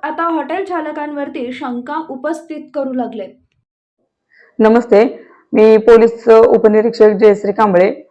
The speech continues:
Speaker 2: नेमणूक विटा पोलीस स्टेशन. अ, माननीय अधीक्षक सो सांगली यांनी दिलेल्या आदेशान्वये माननीय एसडीपीओ सो विपुल पाटील साहेब, अ,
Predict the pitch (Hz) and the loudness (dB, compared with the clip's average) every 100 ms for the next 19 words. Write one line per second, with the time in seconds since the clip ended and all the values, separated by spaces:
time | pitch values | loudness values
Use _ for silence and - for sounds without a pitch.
0 | _ _ 202 202 208 208 208 208 208 190 | _ _ 0 2 2 2 0 0 -2 -2
1 | 202 196 180 214 - _ _ _ _ 185 | -4 -4 -6 -6 -10 _ _ _ _ -4
2 | 175 185 202 214 220 226 226 262 - 226 | 0 4 4 4 2 4 4 2 -2 -8
3 | 226 190 208 214 226 226 233 233 226 190 | -2 0 2 2 -2 0 -2 0 0 2
4 | 180 160 - _ _ _ _ 202 208 233 | 0 0 -6 _ _ _ _ 2 4 4
5 | 214 220 220 226 196 202 220 214 214 180 | 4 4 4 2 2 0 0 0 0 0
6 | 185 196 208 220 226 233 214 190 208 220 | -2 -2 -2 -2 2 2 0 -4 -4 -2
7 | 214 220 214 202 214 220 233 233 202 226 | -2 0 0 -2 -4 -4 -4 -6 -4 -2
8 | 214 196 190 _ _ _ - 180 | 0 -2 -4 _ _ _ -4 -2